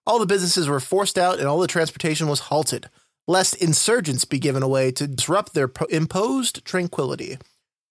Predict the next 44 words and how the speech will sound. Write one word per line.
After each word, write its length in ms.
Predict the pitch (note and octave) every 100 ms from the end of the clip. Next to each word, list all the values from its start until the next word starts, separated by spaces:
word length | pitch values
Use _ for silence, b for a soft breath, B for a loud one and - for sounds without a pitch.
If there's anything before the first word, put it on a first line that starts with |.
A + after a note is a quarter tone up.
| F#3
That's 160 | F#3+
when 80 | G3
the 80 | E3+
rebellion 440 | C#3+ F3 G3+ D3+
swept 280 | B2+ D#3 C#3+
through 180 | - D3+
like 120 | C3
a 20 | A#2+
storm 440 | - F3 C#3+ A#2
and 100 | -
took 180 | A3 A#3
him 80 | F#3+
along 300 | E3+ E3 D3
with 160 | -
it. 140 | - - b b -
Suddenly 320 | F#3+ G#3+ G#3+
he 120 | G3 F#3
was 140 | E3
seeing 280 | - G#3 F#3+
the 60 |
vastness 480 | C#3+ D#3 F3 - F3
the 100 | -
galaxy 440 | C#3 C#3+ D3+ C#3+ D#3
had 200 | C#3 C#3
to 80 | B2+
offer, 440 | A#2+ C3 B2 A#2+ B B
but 140 | D#3+
the 80 | -
cost 380 | - F3+ G3+ -
of 80 | C#3
fighting 260 | D#3 D3+
a 60 | C3+
foe 400 | - D3 C#3 C3 E3 -
monstrous 480 | D3 A#3 - D3 C#3+
enough 260 | B2+ B2
that 80 | B2
his 140 | A#2+ A2+
Fosh 380 | - D#3+ F3
heritage 480 | - C3 C3 C3 C3 -
was 200 | C#3+ A#2+
key 280 | - - G#3
to 80 | E3
his 180 | D3 C#3
survival. 580 | C#3+ - - - -